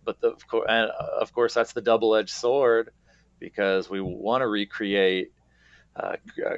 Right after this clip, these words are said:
good scenarios, I guess, and it'll have positive effects on people. But then, um, you know, like, like you have experienced firsthand, maybe some of the horror stuff,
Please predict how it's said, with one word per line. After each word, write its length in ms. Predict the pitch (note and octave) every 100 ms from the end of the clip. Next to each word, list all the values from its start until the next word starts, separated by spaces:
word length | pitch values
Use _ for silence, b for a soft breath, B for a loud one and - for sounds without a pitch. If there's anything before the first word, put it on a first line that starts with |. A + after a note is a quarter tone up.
| -
good 200 | C#3 D#3
scenarios, 680 | - C#3 B2 A2+ G2+ G2 F#2+
I 120 | F#2
guess, 420 | F2 F2+ A2+ -
and 160 | F2+ F#2
it'll 220 | F#2+ F#2+
have 200 | F#2+ F2 -
positive 380 | A2 C3 A2+
effects 360 | F2+ - F2+ -
on 80 | F2
people. 400 | G2 F2 E2+ G2+
But 220 | F#2+ -
then, 200 | F#2+ F2+
um, 280 | F#2 F2 E2+ _ - _ _ _ _ -
you 120 | F2
know, 240 | F2+ G2
like, 280 | G2+ F#2 - F#2+
like 240 | G2 -
you 140 | B2
have 160 | B2 A#2+
experienced 560 | C3 - C3+ C3+ B2+ -
firsthand, 580 | B2+ A#2+ C3+ D3 C3
maybe 240 | G#2+ G#2+ A#2+
some 220 | - A#2+
of 60 | A2+
the 100 | G2
horror 340 | A2 C3 C#3+
stuff, 720 | - - C#3+ D3 D3 - -